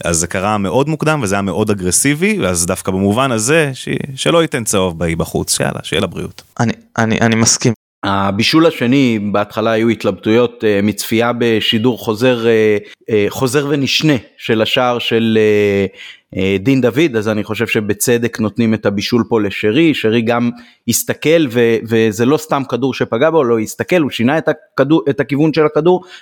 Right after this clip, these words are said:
Speaker 3: והוא ממש נתן אותו. יכול להיות שזה היה שער גם בלי זה, ואז היה בישול של חזיזה, אבל לדעתי בצדק, אה, המנהלת נותנת את הבישול ל-, אה, שרי. אני חושב שיכולנו במחצית הראשונה להבקיע עוד, אה,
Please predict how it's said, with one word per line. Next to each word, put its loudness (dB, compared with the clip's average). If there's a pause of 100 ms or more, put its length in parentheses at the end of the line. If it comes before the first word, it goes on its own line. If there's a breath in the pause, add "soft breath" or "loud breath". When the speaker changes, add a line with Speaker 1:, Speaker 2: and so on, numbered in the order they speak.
(120 loud breath)
Speaker 3:
והוא 2
ממש 0
נתן -4
אותו. -2
יכול 0
להיות -2
שזה -4
היה 2
שער -2
גם 0
בלי 2
זה, 0
ואז 2
היה 4
בישול -2
של -2
חזיזה, 0 (420 soft breath)
אבל -4
לדעתי 2
בצדק, 0
אה, 4
המנהלת 0
נותנת -2
את -2
הבישול 0
ל-, 2 (500 soft breath)
אה, 0
שרי. 0
אני 0
חושב -2
שיכולנו 0
במחצית -4
הראשונה 0
להבקיע 0
עוד, 0
אה, 4